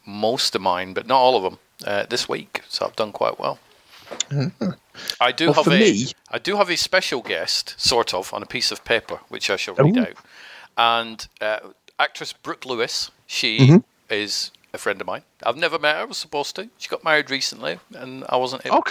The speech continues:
Speaker 1: get
Speaker 2: congratulations,
Speaker 1: over this.
Speaker 2: Brooke.
Speaker 1: Congratulations, Brooke! But she worked with Tony Todd on the film I Murders.
Speaker 2: Mm-hmm.
Speaker 1: So I was chatting with Brooke, and I'm like, "Oh, I'm doing this special, uh,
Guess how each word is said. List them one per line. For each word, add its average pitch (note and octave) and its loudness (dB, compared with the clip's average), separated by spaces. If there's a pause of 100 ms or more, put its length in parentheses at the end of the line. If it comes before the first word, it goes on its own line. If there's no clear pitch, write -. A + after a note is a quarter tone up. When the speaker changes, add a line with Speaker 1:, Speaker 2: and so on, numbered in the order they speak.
Speaker 1:
get - -4
Speaker 2:
congratulations, B3 2
Speaker 1:
over A3+ 0
this. - -10 (180)
Speaker 2:
Brooke. - -8
Speaker 1:
Congratulations, G2+ -6
Brooke! - -4 (420)
But - 0
she G3 6
worked D3 4
with A#2 2
Tony A2+ 2
Todd G#2 4 (400)
on A2 2
the G#2+ -6
film G#2 -2
I A2 4
Murders. F2+ -4 (640)
Speaker 2:
Mm-hmm. C3 4
Speaker 1:
So G#2 0
I G#2 4
was G#2+ -6
chatting C3+ -2
with A2 -10
Brooke, A2+ -4
and G#2 -10
I'm F#2+ -8
like, G2 -2
"Oh, G2 0 (100)
I'm G2 -2
doing G2 -4
this - -4
special, - -2 (600)
uh, - -12